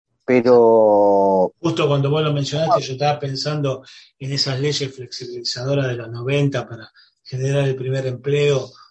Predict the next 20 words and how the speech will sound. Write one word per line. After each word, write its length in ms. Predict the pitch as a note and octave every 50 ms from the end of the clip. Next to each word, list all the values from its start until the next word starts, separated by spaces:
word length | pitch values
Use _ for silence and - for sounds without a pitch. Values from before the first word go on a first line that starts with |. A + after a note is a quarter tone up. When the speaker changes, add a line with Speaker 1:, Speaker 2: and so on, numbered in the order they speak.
| _ _
Speaker 2:
o 120 | - C3 -
para 180 | C3 C3 C3
generar 320 | - - C3 C3 C3+ C#3 C#3
empleo 360 | C#3 C3 B2 B2+ C3+ C#3+ C#3
en 60 | C3+
las 120 | B2+ B2
pequeñas 400 | - C3+ C3 - C#3 C#3 C3+ C3
pymes, 300 | - - D#3+ E3 E3 D#3
y 760 | C#3+ C3 B2 A#2+ A#2 _ _ _ _ _ _ _ _ _ - C3+
en 60 | B2+
la 100 | C3 C3
década 400 | C#3 C#3+ C#3+ - C#3+ C#3 C3+ C3+
menemista 480 | C3+ C3 C3 C3+ C#3+ D#3+ D3+ - D3+ C3
vivimos 440 | B2+ B2 B2+ C3 C3+ C3+ C3+ B2+ B2
los 160 | A#2+ A2+ -
niveles 380 | B2 B2 B2+ C#3 C#3+ C#3+ C3+
de 80 | B2+ A#2+
desocupación 680 | A#2 - - A#2+ - - A2 B2 B2 - - C#3+ C#3 C#3
más 260 | C3+ C#3 C3+ - - -
altos, 520 | D3+ D3 - - - - - - - _